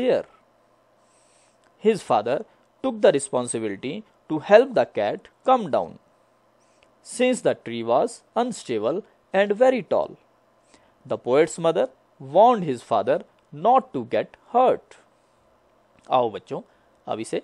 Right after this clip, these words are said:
हिंदी में भी समझें। सर्वप्रथम संदर्भ। प्रस्तुत पंक्तियां किट राइट की कविता Dad and the Cat and the Tree से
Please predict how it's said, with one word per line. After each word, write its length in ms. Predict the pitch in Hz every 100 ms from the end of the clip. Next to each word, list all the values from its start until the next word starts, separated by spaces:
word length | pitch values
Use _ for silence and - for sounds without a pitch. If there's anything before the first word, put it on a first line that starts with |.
| _ _ _
हिंदी 260 | 190 180 143
में 120 | 110
भी 160 | 117 262 _
समझें। 560 | - 131 104 - - _ _ _ _ _ _ _ _ _ _ _ _ _ _
सर्वप्रथम 560 | 113 117 127 127 226 -
संदर्भ। 560 | - 180 180 202 123 - _ _ _ _ _ _ -
प्रस्तुत 360 | 110 - 147
पंक्तियां 440 | 156 151 147 190 277 - _ _ _
किट 180 | 269 247
राइट 260 | 202 151 123
की 140 | 123
कविता 500 | 113 107 110 165 254 - _ -
Dad 360 | 123 139 160 165 -
and 200 | 120 113
the 120 | 113 98 _
Cat 220 | 120 127 202 _ _ 151
and 220 | 156 143
the 80 | 104 -
Tree 180 | 120 110
से 300 | 165 226